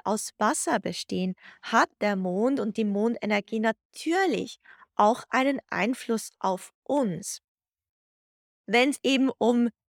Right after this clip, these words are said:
physische Bewegung geht, wie das Teil des physischen Yogas ist, dann ist es so, dass wir an Voll- und Neumond kein Yoga praktizieren, weil,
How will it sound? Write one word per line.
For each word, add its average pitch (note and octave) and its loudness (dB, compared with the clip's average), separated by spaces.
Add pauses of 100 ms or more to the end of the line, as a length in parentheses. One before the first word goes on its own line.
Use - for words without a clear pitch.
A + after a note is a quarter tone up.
(260)
physische E4 2
Bewegung A3 0
geht, F3+ -8
wie A3+ -2 (200)
das - -6
Teil A#3+ 0 (160)
des - -4
physischen A3 -4
Yogas C4 2
ist, - -6 (500)
dann B3+ 4
ist - -4
es - -4
so, C4 2 (320)
dass A#3 0
wir G#3+ 0
an G3 -4
Voll- C#4 2
und G#3+ -4
Neumond G#3 -2
kein B3+ 0
Yoga G3 -2
praktizieren, - -6 (420)
weil, D#4 2